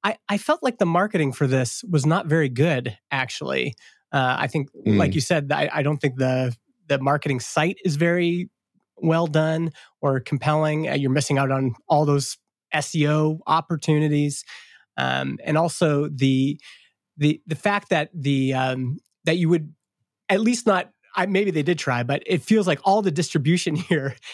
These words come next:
Speaker 1: is with the hosting providers. Like, if you could just get some partners right off the bat that make this super easy, um, then it's like, "Oh, sweet, I can just, you know, buy it and then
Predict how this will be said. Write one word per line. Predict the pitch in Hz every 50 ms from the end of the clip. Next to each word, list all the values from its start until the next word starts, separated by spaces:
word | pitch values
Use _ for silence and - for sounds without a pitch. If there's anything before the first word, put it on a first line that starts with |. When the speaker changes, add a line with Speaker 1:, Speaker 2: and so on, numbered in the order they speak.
| - -
Speaker 1:
is | 180 131
with | 156 165 -
the | 156
hosting | 117 151 180 175 - - 156 131
providers. | 139 139 123 123 120 117 123 - 135 131 - -
Like, | 143 120 135
if | 120
you | 156 175
could | 175 - 160 131
just | - - - - 185 - - -
get | 185 170 180 -
some | - 175 156 131
partners | - - 165 196 180 190 151 143 135 113 - - - - - - _ _ _ -
right | 151 156 175 180
off | 190 180 - -
the | 156 143
bat | 131 160 160 151 135 139 - - _ _ _
that | 151 147 143 151 - -
make | 165 151 160 156 -
this | 147 131 - -
super | - - - 302 294 214 180 156 147
easy, | 180 220 220 165 135 131 127 127 127 123 - _ - - - _ _ _ _ -
um, | 143 139 131 127 127 131 127 117 113 - _ _ -
then | 147 170 190 185 170
it's | 151 143 - _ - - -
like, | 151 123 156
"Oh, | 247 294 208 127 -
sweet, | - - - 240 226 - -
I | -
can | 123 147 135
just, | 135 143 139 - - _ _ _ _ _ _ _ _ _ _
you | 190
know, | 156 143 135 127 117 117 - _ _ _ _ _ _ _ _ _ 147
buy | 147 180 160 180 196
it | 214 214 -
and | 170 143 139
then | 143 139 135 135 123